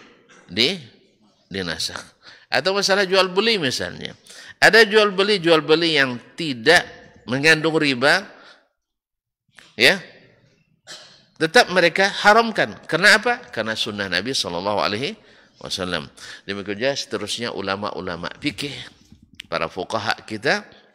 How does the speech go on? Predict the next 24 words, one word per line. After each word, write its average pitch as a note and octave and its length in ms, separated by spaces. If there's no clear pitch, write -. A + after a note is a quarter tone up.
pada G3+ 300
umumnya, A3 500
kalau A2+ 240
tak F3 240
ada F#3+ 160
ayat G#3 160
dan, F#3 300
eh, A#2+ 180
afwan, A#2 240
kalau B2 240
tidak D3+ 240
ada G3 320
Al-Quran, G3 560
ada C#3 220
dalam E3+ 260
hadis. F#3+ 480
Mereka F#2+ 400
mencari G2+ 400
dalil G2+ 320
dari F#2 240
hadis F#2 240
Nabi F2+ 240
alaihi F2+ 320
salatu G#2 560